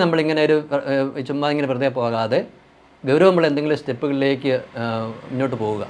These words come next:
ഈ പുസ്തകത്തിൽ എഴുതാത്ത ഈ കഴിഞ്ഞ ദിവസങ്ങളിലൊക്കെ എനിക്ക് ശക്തമായിട്ട് ഉള്ളിൽ തോന്നിയ ഒരു കാര്യം കൂടി ഞാൻ ഇതിനോട് ചേർത്ത് പറയാം. സന്യാസത്തെക്കുറിച്ച് പറയുമ്പോൾ, സന്യാസ ജീവിതത്തെക്കുറിച്ച് പറയുമ്പോൾ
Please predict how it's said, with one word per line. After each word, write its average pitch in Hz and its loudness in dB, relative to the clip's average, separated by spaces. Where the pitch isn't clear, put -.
ഈ 165 0
പുസ്തകത്തിൽ 180 4
എഴുതാത്ത 156 6
ഈ 165 4
കഴിഞ്ഞ 160 6
ദിവസങ്ങളിലൊക്കെ 165 2
എനിക്ക് 147 0
ശക്തമായിട്ട് 151 -2
ഉള്ളിൽ 143 0
തോന്നിയ 139 0
ഒരു 147 -6
കാര്യം 127 0
കൂടി 147 0
ഞാൻ 127 -4
ഇതിനോട് 123 -6
ചേർത്ത് 127 0
പറയാം. 101 -8
സന്യാസത്തെക്കുറിച്ച് 190 4
പറയുമ്പോൾ, 135 2
സന്യാസ 165 2
ജീവിതത്തെക്കുറിച്ച് 165 0
പറയുമ്പോൾ 123 -2